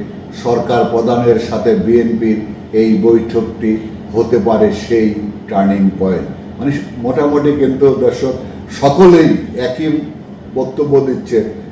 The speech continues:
যে এই সংকটকে, সংকট নিয়ে আসলে যেই এই সংকট দেখা দিয়েছে দুইজন, দুইটি দল, সরকার এবং বিএনপির মধ্যে,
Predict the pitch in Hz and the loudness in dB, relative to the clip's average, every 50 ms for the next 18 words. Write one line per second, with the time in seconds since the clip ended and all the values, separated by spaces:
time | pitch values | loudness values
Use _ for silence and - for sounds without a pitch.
0 | - 95 95 113 123 127 127 - - 123 127 139 165 160 - 165 151 - - - | -14 -4 0 2 2 2 2 0 -2 -2 0 0 -2 2 2 2 2 2 0 -8
1 | - 147 156 131 - - 120 135 143 147 147 160 151 - - 135 143 151 151 135 | -4 -2 0 0 0 0 -2 0 0 2 4 4 4 2 0 -4 -2 2 4 4
2 | 113 92 - - - - - - - - 92 - - - 143 139 135 - 139 143 | 4 4 2 -2 -8 -12 -14 -14 -12 -10 -8 -6 -2 2 2 4 4 4 4 4
3 | 139 139 123 92 87 - - - - - - 98 104 107 107 101 92 - - - | 4 4 4 2 -2 -6 -10 -14 -14 -12 -8 -2 0 0 0 0 -2 -6 -8 -6
4 | - 120 131 131 135 151 123 110 113 131 120 - 139 139 139 135 - 131 127 110 | -2 -2 -2 2 2 2 2 4 2 2 2 2 2 2 2 2 0 0 -2 -2
5 | 117 127 123 117 120 120 123 131 120 98 107 127 135 131 127 123 113 - - - | -2 -2 0 2 2 2 2 0 -2 -2 0 2 2 2 2 0 -2 -6 -8 -4
6 | - 120 110 120 127 127 127 123 - - 123 127 127 131 135 131 131 127 123 127 | -2 0 2 4 4 4 4 4 2 0 0 -2 0 0 0 0 0 2 2 0
7 | 123 117 110 120 127 127 127 123 131 135 127 127 127 117 104 92 104 | 0 0 2 4 4 4 4 2 0 -4 -4 -2 -2 -2 -2 -2 -2